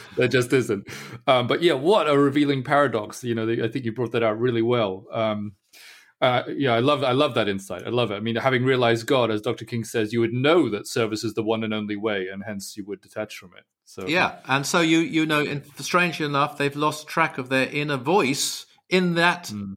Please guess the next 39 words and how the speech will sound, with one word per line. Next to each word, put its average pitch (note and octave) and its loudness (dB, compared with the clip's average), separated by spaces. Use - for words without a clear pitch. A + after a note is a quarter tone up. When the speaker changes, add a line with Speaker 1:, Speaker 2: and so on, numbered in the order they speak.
Speaker 1:
state. - 0
I C#3+ 2
mean, D3+ 0
and D3 0
as D#3 -2
I E3 -2
say, E3 0
we D#3 0
can't F#3 2
judge. D#3 -2
You D3 -2
know, D3 4
we F3 4
haven't E3+ 0
been D#3+ -2
there, F2+ -4
and C3 0
we D#3 2
don't D3 0
know, C3+ 2
uh, C3 -4
just D3 -4
how C3+ 0
so F3+ 2
wonderful C#3+ 2
it G#2+ 4
is. A2+ 0
It's, A2 -8
it's, A#2 -8
it's - -8
the B2 0
greatest C3 -2
happiness, C3 -2
the B2 -8
greatest B2 -4
bliss, C3 2
the A2 -6
greatest B2+ -2
joy, B2+ 2